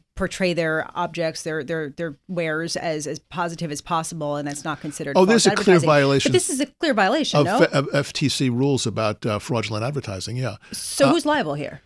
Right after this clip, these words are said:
Speaker 2: So the F T C occasionally, uh, makes, uh, a case. They busted a ring that in San Diego that was, uh, selling, you know,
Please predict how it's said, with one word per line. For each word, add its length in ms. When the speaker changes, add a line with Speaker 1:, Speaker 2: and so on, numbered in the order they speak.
Speaker 2:
So 220
the 120
F 100
T 120
C 180
occasionally, 680
uh, 140
makes, 400
uh, 300
a 60
case. 340
They 140
busted 520
a 120
ring 260
that 300
in 160
San 240
Diego 340
that 140
was, 320
uh, 360
selling, 720
you 120
know, 320